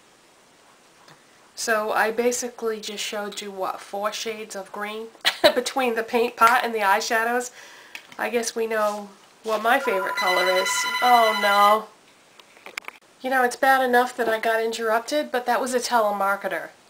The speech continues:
Urgh. <laughs> Um, okay, so what was I saying? Um, all right, I don't remember what I was saying, so I'll just continue along and show you what I got.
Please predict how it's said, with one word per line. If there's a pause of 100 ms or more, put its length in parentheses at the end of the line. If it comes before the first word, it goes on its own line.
(200)
Urgh. (380)
<laughs> (720)
Um,
okay,
so (340)
what
was
I
saying?
Um, (640)
all
right,
I
don't
remember
what
I
was
saying,
so
I'll
just
continue
along
and
show
you
what
I
got.